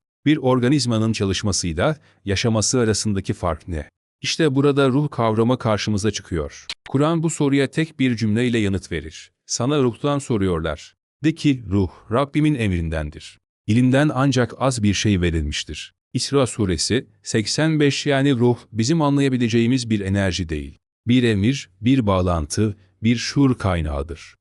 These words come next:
Modern bilim, bilinç konusunda hala bir sonuca varamadı. Beynin nasıl çalıştığını biliyoruz ama ben kimim sorusuna cevap veremiyoruz.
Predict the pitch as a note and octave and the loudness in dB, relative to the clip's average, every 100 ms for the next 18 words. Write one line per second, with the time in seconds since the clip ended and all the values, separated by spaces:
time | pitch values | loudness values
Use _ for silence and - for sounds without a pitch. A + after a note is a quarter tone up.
0 | _ B2 B2+ D3 D#3+ C#3+ G#2+ A#2+ A#2+ - | _ -2 0 2 2 0 0 -2 -4 -10
1 | _ - G#2 D#3+ - A#2 A2+ G#2+ A2 A2 | _ -2 0 0 0 -2 -2 0 0 0
2 | G2+ - C#3+ C3+ C3+ C3 - A#2+ A2+ G#2 | 0 0 0 2 0 0 -2 -2 0 0
3 | F2+ F2 E2+ D2+ D2 - _ _ - G#2+ | 0 0 -2 -4 -10 -18 _ _ 0 2
4 | A#2 A2+ G2 G#2 C3+ A#2+ G#2+ G2+ - A2+ | 4 4 2 2 0 0 0 0 0 0
5 | A#2 F#2 E2+ D#2 D2+ - - _ _ G2 | 2 2 0 0 -4 -10 -16 _ _ 0
6 | A2+ G2+ A#2 B2+ A2+ G#2+ A2+ - G2 F#2+ | 0 2 0 0 0 0 0 -2 0 0
7 | - A2 G2 F2 G2+ A2+ - F2 E2 D2 | 0 0 0 0 0 -2 -2 -2 0 -2
8 | C#2+ D#2+ - | -6 -10 -16